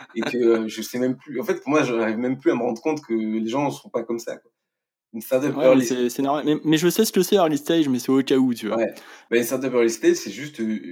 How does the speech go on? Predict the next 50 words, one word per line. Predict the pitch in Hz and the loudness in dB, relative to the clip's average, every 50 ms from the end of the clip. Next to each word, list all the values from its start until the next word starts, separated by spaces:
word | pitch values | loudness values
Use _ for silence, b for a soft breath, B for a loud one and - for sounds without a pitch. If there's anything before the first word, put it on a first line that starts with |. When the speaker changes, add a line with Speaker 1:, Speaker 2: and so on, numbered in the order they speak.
| 90 - - | -14 -12 -8
Speaker 1:
une, | 107 110 110 110 107 104 98 - | -6 -4 -4 -4 -4 -6 -6 -6
une | 98 107 | -8 -8
start-up | 104 - - 107 104 - 160 151 - | -8 -6 -8 -8 -8 -6 -8 -8 -6
qui | - 113 | -6 -6
est | 110 | -6
vraiment | 110 104 107 117 123 139 147 160 | -4 0 2 2 4 4 4 2
dans | 147 131 117 | 4 4 2
les | 113 110 | 2 0
débuts, | 107 107 117 113 113 131 143 151 151 - b b b b b b _ _ - | 0 0 -2 -2 -2 -4 -8 -8 -8 -12 b b b b b b _ _ -10
euh, | 104 107 110 | -8 -6 -6
de, | 107 104 107 | -6 -6 -6
de | 104 113 | -4 -4
Speaker 2:
Ouais. | 107 98 | -4 -4
Speaker 1:
sa | 107 110 107 | -2 -4 -4
boîte, | 107 110 139 151 151 147 - | 0 2 2 2 2 0 -4
qui | - 120 110 | -6 -4 -4
a, | 107 104 104 101 - - - _ _ _ _ _ | -2 -2 -2 -4 -6 -8 -12 _ _ _ _ _
qui | - - 110 | -10 -6 -4
a | 107 107 | -4 -4
pas, | - - 131 135 139 135 127 117 | -2 -2 -2 -2 0 -2 -2 -2
euh, | 104 98 92 | -4 -4 -6
tu | - - 113 | -8 -6 -4
vois, | 117 117 | -4 -4
qui | 117 - 98 | -4 -6 -10
a | 101 | -10
pas | - 123 127 | -6 -4 -4
industrialisé | 127 117 110 107 - - - - 117 110 113 110 104 117 117 | -2 -2 -4 -6 -6 -10 -8 -6 -4 -2 -2 -2 -2 -2 -2
des | 117 107 | -2 -4
process, | - - - 113 107 - - - 135 139 139 139 143 139 - - | -6 -6 -8 -8 -8 -8 -6 -6 -4 -2 -2 -2 -2 -4 -8 -8
euh, | 110 107 104 101 b b b b b _ | -10 -8 -10 -10 b b b b b _
qui | - 117 | -6 -4
est | 117 | -4
encore | 113 113 135 123 120 | -2 0 0 0 0
dans | 117 113 | 0 -2
la | 110 104 107 107 | -2 -2 -2 -2
recherche | 110 117 117 113 - - 139 135 135 - - - 113 110 107 b b b b b b _ | -2 -2 -2 -2 -2 -2 -2 -2 -2 -4 -8 -8 -8 -8 -8 b b b b b b _
de | 101 101 110 | -8 -4 0
l'adéquation, | 110 113 107 113 120 113 - 117 117 113 - - 131 127 127 123 120 | 0 0 0 0 -2 -2 0 0 0 0 -2 -6 -6 -4 -2 -2 -2
euh, | 110 98 98 98 98 95 95 - 113 - - - - _ _ _ _ _ - | -2 -2 -2 -4 -4 -6 -6 -8 -8 -10 -10 -12 -14 _ _ _ _ _ -16
euh, | - - 117 113 110 110 - - _ | -14 -12 -10 -10 -12 -12 -16 -20 _
produit-marché, | - - 120 110 104 110 117 117 113 107 107 - - - 135 139 139 139 | -12 -8 -6 -6 -6 -4 -4 -4 -2 -4 -4 -6 -6 -6 -6 -6 -6 -8
le | 107 90 90 | -10 -12 -12
fameux | - - 107 107 110 104 | -10 -8 -6 -4 -4 -4
Speaker 2:
Ouais. | 117 117 110 | -4 -6 -6
Speaker 1:
product | 120 113 113 113 - | -6 -6 -6 -6 -6
Speaker 2:
C'est | 113 | -6
en | |
Speaker 1:
market | 110 107 - 117 110 | -8 -8 -6 -6 -4
fit. | 110 113 117 | -4 -4 -6
Speaker 2:
incubateur. | - 131 123 127 127 - 131 123 117 107 101 104 - | -4 -2 -2 -2 0 -2 -2 -2 -4 -6 -10 -14 -20